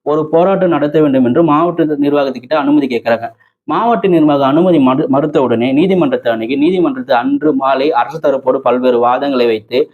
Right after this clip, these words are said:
பல்வேறு நிபந்தனைகளோடு பழங்கநத்தம் என்ற பகுதியில அனுமதி வாங்கி அன்று கூடிய இந்துத்துவ தலைவர்கள் அனைவரும்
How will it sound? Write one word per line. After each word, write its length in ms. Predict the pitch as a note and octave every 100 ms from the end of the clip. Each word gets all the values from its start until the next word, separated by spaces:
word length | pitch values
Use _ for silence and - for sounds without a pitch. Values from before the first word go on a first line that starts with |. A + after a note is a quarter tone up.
| _ _ _ C3
பல்வேறு 420 | D#3+ E3+ F3 E3
நிபந்தனைகளோடு 880 | D#3 D#3+ F3 F#3 F3 D3 C3 A#2+ C3+
பழங்கநத்தம் 640 | D#3 C#3+ E3 F4 D4+ D4 C#4+
என்ற 160 | B3+
பகுதியில 400 | B3 B3 A#2+ A#2+ E3
அனுமதி 400 | C3+ D#3 C#3+ C3+
வாங்கி 340 | A#2+ A2+ A2 C#3 D3+ _ - - - -
அன்று 380 | D#3+ F#3 F3+ -
கூடிய 340 | F#3 F#3+ E3+ F3+ G3+
இந்துத்துவ 460 | D3+ E3 G3 G3 E3+ D3
தலைவர்கள் 540 | C3+ B2 A#2 A#2 C#3+
அனைவரும் 520 | C3 B2+ D3 C3+ C3